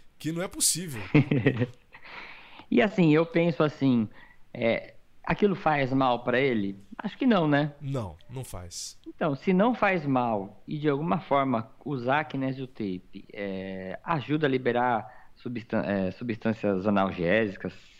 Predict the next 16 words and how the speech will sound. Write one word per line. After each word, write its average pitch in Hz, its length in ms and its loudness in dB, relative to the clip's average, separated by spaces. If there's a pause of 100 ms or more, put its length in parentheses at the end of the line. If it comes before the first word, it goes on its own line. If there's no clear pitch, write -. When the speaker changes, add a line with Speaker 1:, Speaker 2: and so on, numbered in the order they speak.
(180)
Speaker 2:
sejam 110 240 0
lá 107 140 2 (480)
forem 104 220 0
locais 101 680 0
ou 95 580 0 (200)
sistema 101 340 -2
nervoso 98 400 -2
central, - 600 -2 (420)
ok, 226 600 2
né? 160 300 0 (120)
Speaker 1:
Perfeito. 113 500 -12
Até 120 260 -8
eu 151 80 -2
vou 156 140 -8
colocar 107 720 -8
no, 90 360 -14